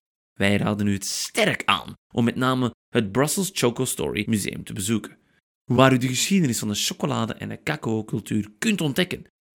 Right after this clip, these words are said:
en een demonstratie bijwoont door een meester chocolatier met proeverij inbegrepen.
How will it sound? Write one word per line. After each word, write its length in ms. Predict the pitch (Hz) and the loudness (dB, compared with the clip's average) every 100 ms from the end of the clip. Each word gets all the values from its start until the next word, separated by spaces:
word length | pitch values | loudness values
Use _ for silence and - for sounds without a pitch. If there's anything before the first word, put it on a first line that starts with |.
| _ _ | _ _
en 220 | 160 170 | 8 8
een 160 | 101 92 | 4 0
demonstratie 680 | 90 92 - 104 147 - 107 | -4 -2 0 4 4 4 4
bijwoont 420 | 107 107 110 107 | 4 4 2 0
door 140 | 117 | 0
een 200 | 113 110 | 0 2
meester 340 | 139 208 202 151 | 2 0 0 -2
chocolatier 640 | 151 - 120 123 120 104 - _ | -4 -4 -6 -2 -2 -2 -6 _
met 160 | 117 - | -4 0
proeverij 520 | 135 127 160 180 - | 2 2 2 0 -2
inbegrepen. 680 | - 370 349 139 117 87 71 | -2 0 0 -2 -2 -4 -12